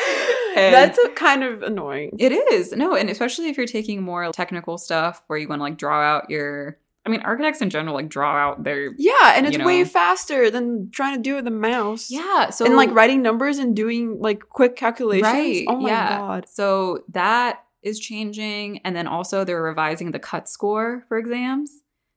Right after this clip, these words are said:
Speaker 1: So because there's new online proctoring, they think that, like, people are gonna have a different experience with it. So they wanna redo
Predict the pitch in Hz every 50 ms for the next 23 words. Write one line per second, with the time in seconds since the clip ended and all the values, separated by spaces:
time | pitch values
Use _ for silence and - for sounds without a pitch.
0 | _ _ - - - 202 196 196 190 190 185 185 190 - 196 196 - - 202 190
1 | 208 220 214 214 214 202 202 185 185 185 - - 170 165 170 180 180 175 170 165
2 | 160 160 - - 185 190 208 - - 190 170 156 151 151 147 147 147 147 147 -
3 | _ _ _ _ _ - 170 165 165 - 180 170 180 - 170 170 156 147 - -
4 | - _ _ _ - - 160 147 - - - 190 - - 175 165 160 160 160 160
5 | 160 160 165 170 165 160 151 143 - - - 202 208 202 196 190 - 156 156 147
6 | - - 156 160 151 151 160 160 156 147 143 147 151 156 156 165 165 160 151 -